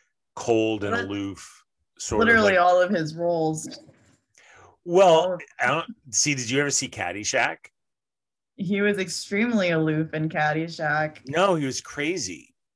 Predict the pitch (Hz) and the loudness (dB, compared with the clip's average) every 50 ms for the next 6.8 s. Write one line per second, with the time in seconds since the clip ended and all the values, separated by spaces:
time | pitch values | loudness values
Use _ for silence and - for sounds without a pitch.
0 | _ _ - 92 90 135 123 143 139 123 - 233 226 - 285 302 - - - - | _ _ -12 -6 -4 -2 -2 0 0 0 0 0 0 0 -2 -2 -4 -6 -8 -10
1 | - - - _ _ _ _ _ _ _ - - - - 143 135 151 147 143 - | -14 -16 -18 _ _ _ _ _ _ _ -16 -14 -12 -10 -6 -4 -2 -2 -4 -4
2 | - - 190 202 196 190 196 220 - _ - 311 - - _ _ - _ _ - | -4 -4 -2 -2 -2 -2 -6 -8 -12 _ -14 -16 -16 -18 _ _ -20 _ _ -4
3 | 143 139 139 - - 120 120 123 131 127 135 131 131 127 123 117 113 110 - - | -2 -2 -2 -4 -2 0 2 4 4 4 2 2 0 0 -2 -4 -6 -12 -16 -18
4 | _ _ _ _ - - 110 110 113 110 104 98 92 92 92 87 85 82 85 85 | _ _ _ _ -8 -4 -2 -2 -2 -2 -2 -2 -4 -4 -6 -8 -8 -10 -8 -8
5 | 85 87 87 85 85 82 80 76 76 76 76 76 - - - 226 233 240 247 254 | -8 -8 -8 -10 -12 -14 -16 -16 -18 -16 -16 -18 -20 -10 -4 0 0 0 2 2
6 | 254 254 254 262 277 285 285 277 277 269 269 262 254 - _ | 0 0 2 2 2 2 2 2 2 2 2 0 -4 -10 _